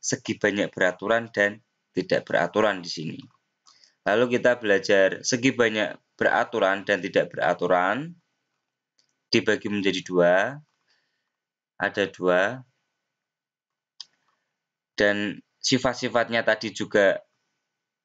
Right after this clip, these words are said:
sudah mempunyai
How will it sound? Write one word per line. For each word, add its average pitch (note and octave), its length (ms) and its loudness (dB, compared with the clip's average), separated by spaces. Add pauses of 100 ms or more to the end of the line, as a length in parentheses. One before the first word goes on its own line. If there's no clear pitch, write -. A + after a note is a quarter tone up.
sudah G#2+ 720 2 (1800)
mempunyai G2+ 1040 0